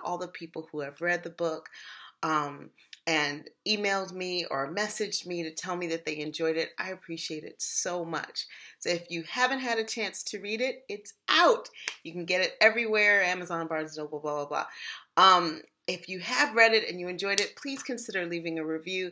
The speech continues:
'cause it lets other people know that this is a book worth reading. So I wanted to say thank you so much 'cause it's been wonderful hearing your feedback.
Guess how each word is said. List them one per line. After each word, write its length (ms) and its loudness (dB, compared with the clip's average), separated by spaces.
'cause 160 -10
it 80 -6
lets 300 -6
other 240 0
people 340 -8
know 220 -6
that 260 -12
this 220 0
is 160 -12
a 60 -12
book 240 -6
worth 260 -12
reading. 340 -14
So 300 -4
I 40 -10
wanted 260 -2
to 100 -10
say 360 -4
thank 240 -2
you 80 -8
so 180 -6
much 260 -8
'cause 160 -14
it's 140 -18
been 160 -6
wonderful 440 -8
hearing 520 -8
your 140 -10
feedback. 580 -8